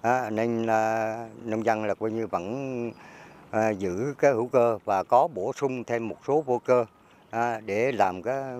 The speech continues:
cái hướng gạo sạch. Tại vì hiện nay là coi như theo chủ trương của Đảng, Nhà nước á, là coi như mỗi địa phương là có, có, phải có một sản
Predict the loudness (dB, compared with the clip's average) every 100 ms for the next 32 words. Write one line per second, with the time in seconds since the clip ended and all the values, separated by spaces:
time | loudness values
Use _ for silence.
0 | -8 -6 -6 -4 -4 -4 0 0 2 -2
1 | -4 -20 -20 -6 -6 -4 -6 -8 -10 -18
2 | -20 -4 -2 2 2 2 -2 -4 -4 -4
3 | -6 -8 -18 -20 -16 4 4 4 -4 0
4 | 0 2 2 2 -2 -4 -4 -2 0 2
5 | 2 -2 -4 -14 -10 -4 -2 -2 0 0
6 | -2 0 0 0 -2 0 -2 -2 -10 -8
7 | 0 -2 4 2 2 -8 -10